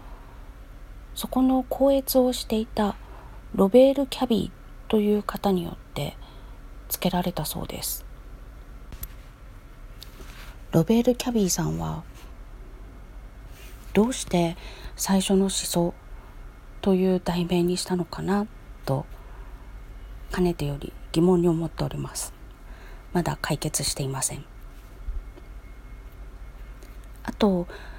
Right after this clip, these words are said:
サティがこのバラ十字教団に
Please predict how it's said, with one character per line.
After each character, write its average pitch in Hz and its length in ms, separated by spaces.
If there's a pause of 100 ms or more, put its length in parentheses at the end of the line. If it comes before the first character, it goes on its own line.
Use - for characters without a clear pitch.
サ - 180
テ 262 140
ィ 202 100
が 165 120
こ - 160
の 151 340 (960)
バ 180 100
ラ 214 220
十 202 260
字 190 180
教 180 300
団 139 220 (1120)
に 233 200